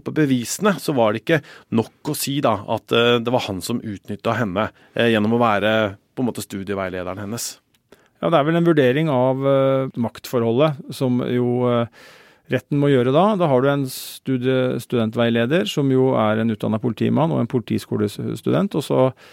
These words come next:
Speaker 2: må retten da finne ut av, og har da landet på, som du sier, Tor Erling, at her var ikke bevisene, s-, eh, var u-, her var retten uenig med spesialenheten. Spesialenheten mente det var bevist godt nok at det var en utnyttelse av stilling, mens retten da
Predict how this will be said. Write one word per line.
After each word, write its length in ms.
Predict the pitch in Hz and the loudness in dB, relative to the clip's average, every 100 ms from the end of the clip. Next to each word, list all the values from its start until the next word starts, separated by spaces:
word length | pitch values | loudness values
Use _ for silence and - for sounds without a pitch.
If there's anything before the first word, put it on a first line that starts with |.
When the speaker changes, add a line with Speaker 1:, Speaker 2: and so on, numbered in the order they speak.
| - - - | -20 -20 -2
Speaker 2:
må 140 | 151 135 | 2 2
retten 260 | 104 - | 2 -2
da 140 | 117 113 | 0 2
finne 260 | 123 101 | 2 0
ut 80 | 98 | 0
av, 160 | 107 117 | 0 0
og 300 | 117 117 110 | 0 0 2
har 100 | 113 | 2
da 100 | 110 | 4
landet 340 | 117 107 90 | 2 2 -2
på, 280 | - 107 104 | -2 0 0
som 100 | 110 | -2
du 80 | 107 | -4
sier, 220 | 101 101 92 | -2 -2 -2
Tor 80 | 98 | -2
Erling, 180 | 101 110 | 0 -2
at 280 | 107 - - _ - - _ | -2 -6 -20 _ -20 -20 _
her 140 | - 131 | -2 -2
var 80 | - | 0
ikke 140 | 123 | 0
bevisene, 480 | 110 98 - 107 117 113 120 143 | 0 0 -2 0 0 0 -4 -8
s-, 380 | 117 123 - - | -8 -10 -14 -8
eh, 560 | 110 104 104 101 104 104 | -4 -4 -4 -4 -4 -4
var 160 | 117 | 0
u-, 140 | 156 143 | 2 2
her 160 | 131 135 | 2 4
var 140 | 139 | 4
retten 240 | 120 - 143 | 2 -2 0
uenig 540 | 147 127 117 117 135 | 0 2 2 2 2
med 120 | 127 | 2
spesialenheten. 720 | - 135 147 127 135 135 214 220 | 0 -2 0 0 0 0 0 0
Spesialenheten 560 | - - 123 110 113 151 | -2 0 0 0 0 -2
mente 220 | 113 117 | 0 2
det 60 | 117 | 2
var 100 | 113 | 2
bevist 320 | 110 107 - | 0 0 0
godt 240 | 113 - | -4 -2
nok 140 | 147 127 | -2 -2
at 80 | - | 0
det 80 | |
var 160 | 101 92 | 2 2
en 140 | 101 | 2
utnyttelse 420 | 107 - 117 120 123 | -2 -2 -4 -2 -2
av 80 | |
stilling, 320 | - 143 202 233 | 0 0 2 2
mens 300 | 170 165 - - - _ | 0 -2 -8 -18 -20 _
retten 380 | 131 127 - 196 | 0 0 0 0
da 100 | 165 | 2